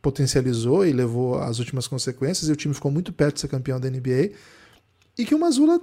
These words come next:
tem a missão de continuar. A gente não sabe qual era a ideia dele, mas ele tava na comissão técnica, certamente ele contribuiu pra isso, e ao assumir ele, ele ganha a missão de continuar. Pô, e continuou. O, o Boston teve um dos melhores ataques e uma das melhores defesas da temporada,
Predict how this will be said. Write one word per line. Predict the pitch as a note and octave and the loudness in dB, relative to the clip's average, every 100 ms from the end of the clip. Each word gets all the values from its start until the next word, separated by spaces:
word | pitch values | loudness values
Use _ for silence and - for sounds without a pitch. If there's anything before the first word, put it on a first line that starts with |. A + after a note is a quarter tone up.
| - | 0
tem | - C#4+ | 0 2
a | D4+ | 2
missão | D4+ - - C4 | 2 2 2 2
de | C#4 | 0
continuar. | D4 C4+ D#4 F4+ B3 E3+ E3 - | 0 -2 -2 0 2 2 0 -4
A | D#3 | -2
gente | C#3+ E3+ | -2 -4
não | |
sabe | F#3 F#3 | 0 0
qual | D#3 D3+ | 0 2
era | C#3+ | 2
a | C#3+ | 2
ideia | C3 C3+ C3 | 2 4 4
dele, | A#2+ F#3+ C4 | 4 2 2
mas | F3 | 2
ele | D#3 | 2
tava | C#3 B2+ | 0 -4
na | B2+ | -4
comissão | C3 - D#3 | -6 -6 -6
técnica, | - E3+ G#3+ F#3 | -2 -4 -2 -6
certamente | C#3 C3 C3+ C3+ | -6 -6 -6 -6
ele | C#3 | -6
contribuiu | C3+ C3+ C3+ C#3 | -8 -8 -6 -6
pra | D3 D#3+ | -2 -2
isso, | G3 - - - - - _ | -2 -6 -16 -20 -20 -20 _
e | F#3 | 6
ao | G3 G#3 | 8 8
assumir | F#3+ A#3 G3+ G3 | 4 0 2 4
ele, | A3 B3+ A#3 | 4 2 -2
ele | A3+ | -4
ganha | A3+ A#3 | -6 -6
a | |
missão | B3 - | -6 -6
de | A#3+ | -6
continuar. | - B3 - D#4+ B3+ F#3 - _ _ _ _ _ _ _ | -6 -8 -6 -4 -2 -4 -8 _ _ _ _ _ _ _
Pô, | - - _ - | -14 -14 _ -10
e | |
continuou. | - C3 - C3 C4+ B3+ B3 - _ _ - | -4 -4 -2 -4 -4 -6 -6 -12 _ _ -6
O, | A3 G#3 | -4 0
o | G3+ | 2
Boston | E3+ A#2+ A#2 D#3+ - - | 4 4 2 -2 -6 2
teve | D3+ C3 | 4 6
um | E3 | 2
dos | F#3+ | -2
melhores | E3+ D3 A2+ A#2 - - _ D3+ | 0 0 0 -4 -6 -10 _ -2
ataques | D3 - A#2 - F#3 | -2 0 2 2 2
e | F3+ | 0
uma | E3+ | 0
das | C#3 | 0
melhores | B2+ A#2 A#2 | 2 0 0
defesas | F3+ - - A#2 B2+ D3 | 0 -2 -2 -2 0 -4
da | |
temporada, | C3+ C#3 C3 A2+ G#2+ A2 C#3 G#3+ | -4 -6 -2 -2 0 -2 0 -2